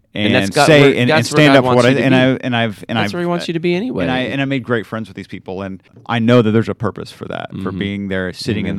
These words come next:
Speaker 1: those rooms, those guys developing relationships, and I know those, those have paid off, and I, I've, you know,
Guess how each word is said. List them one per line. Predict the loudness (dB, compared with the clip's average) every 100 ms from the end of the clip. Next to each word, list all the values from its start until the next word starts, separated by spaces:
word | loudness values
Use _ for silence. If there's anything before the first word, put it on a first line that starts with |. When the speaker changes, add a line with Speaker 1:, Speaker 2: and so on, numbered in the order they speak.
| -8
Speaker 1:
those | -8
rooms, | -10 -10 -12
those | -12 -8
guys | -8 -6
developing | -6 -6 -6 -8 -10
relationships, | -10 -10 -12 -14 -14 -6
and | -2
I | 2
know | 2
those, | 2 0 -2
those | -4 -4
have | -2
paid | -4 -2
off, | -2 -6 -10
and | -6 -4
I, | -4 -4 -6
I've, | -8 -12 _ _
you | -10
know, | -10